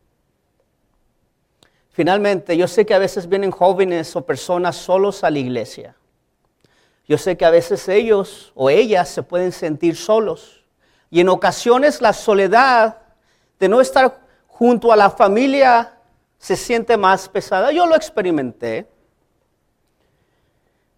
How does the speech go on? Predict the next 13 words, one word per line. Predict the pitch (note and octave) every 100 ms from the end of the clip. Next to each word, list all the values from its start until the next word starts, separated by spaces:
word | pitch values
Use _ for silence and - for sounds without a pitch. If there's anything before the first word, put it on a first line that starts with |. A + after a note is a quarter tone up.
| _
No | F3+ A#3
es | C#4
suficiente | D4 B3 - G#3+ F#3 F3+ - A#2 - _ _ _
a | -
veces | D#3 E3 G#3 E3+
venir | F#3 F3 F3
solo. | - F3+ D#3 A#2 - _ _ _ _ _ _
Se | - E3
necesita | D#3 E3 - - G3+ G#3 G#3 F3 D#3 D#3+
el | - E3+
calor | - D#3 D3 F#3 E3+ D3+ D3 _ _ _ _ _ _ _ _ _ _
de | D#3
ustedes. | D#3+ - - G#3+ D#3+ A2 - - _ _